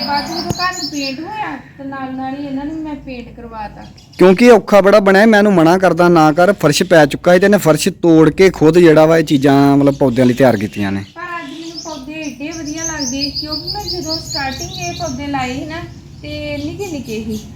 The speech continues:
Speaker 1: ਤੇ ਅੱਜ ਜਦੋਂ ਮੈਂ ਵੱਡੇ ਹੋਏ ਵੇਖਦੀ ਆ ਸਵੇਰੇ, ਮੇਰੀ ਸਵੇਰ ਤੋਂ ਇਹ ਰੁਟੀਨ ਹੁੰਦੀ ਆ ਵੀ ਜਦੋਂ ਮੈਂ ਉੱਠਣਾ ਤੇ ਬੁਰਸ਼ ਕਰਨਾ,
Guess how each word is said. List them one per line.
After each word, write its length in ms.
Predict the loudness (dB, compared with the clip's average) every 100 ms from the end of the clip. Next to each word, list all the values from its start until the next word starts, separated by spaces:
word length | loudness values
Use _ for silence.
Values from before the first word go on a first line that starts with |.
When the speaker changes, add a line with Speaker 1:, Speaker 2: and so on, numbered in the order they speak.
| -18 -18 -12
Speaker 1:
ਤੇ 60 | -8 -6
ਅੱਜ 140 | -6 -6
ਜਦੋਂ 220 | -8 -8
ਮੈਂ 160 | -8
ਵੱਡੇ 360 | -8 -8 -6 -6
ਹੋਏ 220 | -4 -4
ਵੇਖਦੀ 400 | -4 -4 -4 -4
ਆ 120 | -6
ਸਵੇਰੇ, 480 | -6 -6 -6 -6 -8 -12 -12
ਮੇਰੀ 320 | -10 -8 -10 -10 -16 -18 -14
ਸਵੇਰ 260 | -12 -10 -12
ਤੋਂ 180 | -12
ਇਹ 320 | -12 -12 -14 -12
ਰੁਟੀਨ 280 | -10 -8
ਹੁੰਦੀ 320 | -8 -8 -8 -10
ਆ 60 |
ਵੀ 140 | -12 -10
ਜਦੋਂ 220 | -10 -10
ਮੈਂ 160 | -10
ਉੱਠਣਾ 320 | -12 -14 -14 -12 -14 -18 -18 -18 -14
ਤੇ 140 | -12 -10
ਬੁਰਸ਼ 320 | -10 -10 -10
ਕਰਨਾ, 440 | -10 -8 -8 -8